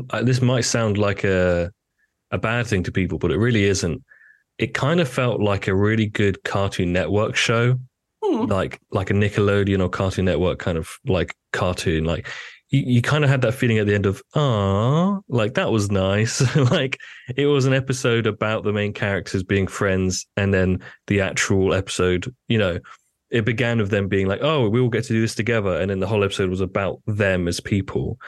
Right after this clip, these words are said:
Speaker 1: um, you know, and it being a cave episode, you know, that's a classic bottle episode kind of thing. And then they made a, a show, an episode about that as a concept. So, like, it was so just like, "Oh, that was nice,"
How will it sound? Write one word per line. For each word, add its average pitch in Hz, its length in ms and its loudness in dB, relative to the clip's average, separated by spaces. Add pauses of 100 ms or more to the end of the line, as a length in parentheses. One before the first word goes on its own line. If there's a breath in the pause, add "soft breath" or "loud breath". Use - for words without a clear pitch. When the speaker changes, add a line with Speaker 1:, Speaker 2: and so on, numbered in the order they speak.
(400 loud breath)
Speaker 1:
um, 85 560 -2 (100)
you 104 120 2
know, 87 180 2
and 98 100 2
it 107 120 0
being 104 180 2
a 95 60 0
cave 101 240 -2
episode, 87 500 -2 (420 loud breath)
you 123 120 0
know, 85 260 2
that's - 240 -2
a - 60 0
classic 95 420 -2
bottle 92 380 2
episode 87 560 -2 (180)
kind 92 320 0
of 78 160 -2
thing. 92 540 -2 (300 loud breath)
And 104 120 0
then 95 80 2
they 95 120 2
made 92 240 2
a, 95 220 0 (140)
a 98 40 -2
show, 95 320 2
an 98 80 2
episode 95 320 0
about 101 480 -2
that 92 300 -2 (460 loud breath)
as 92 120 0
a - 40 -2
concept. 101 640 0
So, 107 180 0
like, 104 180 0
it 104 60 0
was 101 180 0
so 120 220 2
just 107 240 0
like, 101 180 -2 (220)
"Oh, 101 380 0
that 139 120 2
was 110 120 0
nice," 95 420 0